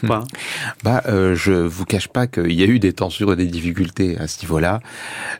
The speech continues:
Speaker 1: Euh, mais finalement, c'est pas, c'est pas à mettre, euh, c'est pas à isoler du reste des problèmes. En réalité, on a des quartiers où il y a souvent des, des incivilités, des problèmes, et cetera. Et ça participe de ça.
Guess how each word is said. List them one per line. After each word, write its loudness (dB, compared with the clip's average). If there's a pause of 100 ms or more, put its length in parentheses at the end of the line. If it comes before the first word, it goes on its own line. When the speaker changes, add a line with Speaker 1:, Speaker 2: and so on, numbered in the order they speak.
Speaker 1:
Euh, 4
mais 2
finalement, 0
c'est -4
pas, -6
c'est 0
pas 0
à 0
mettre, -2
euh, 0
c'est -2
pas 0
à -2 (140)
isoler 0 (180)
du -4
reste -4
des 0
problèmes. -4 (380)
En -4
réalité, 2
on 0
a -2
des 0
quartiers 0
où 0
il -2
y 0
a -2
souvent 0
des, -2
des 0
incivilités, -2
des 0
problèmes, -2
et -2
cetera. -4
Et -6
ça -2
participe -10
de -4
ça. -8